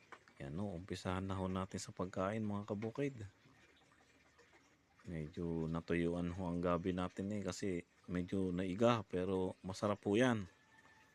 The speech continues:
Malinamnam. Kasamahan ho natin na inihaw na talong.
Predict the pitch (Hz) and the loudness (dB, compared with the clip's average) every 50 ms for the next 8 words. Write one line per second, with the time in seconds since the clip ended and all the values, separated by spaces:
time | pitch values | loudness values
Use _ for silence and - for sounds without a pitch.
0 | _ _ - - - 90 87 90 98 98 98 95 98 101 107 117 117 113 104 98 | _ _ -18 -8 -2 0 2 2 4 4 4 4 4 4 6 6 6 6 4 2
1 | 90 87 90 - - - - - _ _ - - - - - - - - - - | 0 -4 -8 -14 -20 -20 -20 -20 _ _ -20 -20 -20 -20 -20 -20 -20 -20 -20 -20
2 | _ _ - _ _ - - _ _ - - - - - - - - - - - | _ _ -20 _ _ -20 -20 _ _ -20 -20 -20 -20 -20 -20 -20 -20 -20 -20 -20
3 | - _ - - - _ - - - - - - - - 110 - - 95 92 95 | -20 _ -20 -20 -20 _ -20 -20 -20 -20 -20 -20 -18 -16 -12 -8 -4 -2 0 0
4 | 95 92 92 95 95 95 92 - 104 95 95 95 92 92 95 92 95 92 90 90 | 0 2 2 2 2 2 2 2 2 0 2 0 0 0 0 0 0 0 -2 -2
5 | 90 - - 98 104 110 113 120 120 123 123 | -2 -2 0 4 6 6 8 8 6 4 2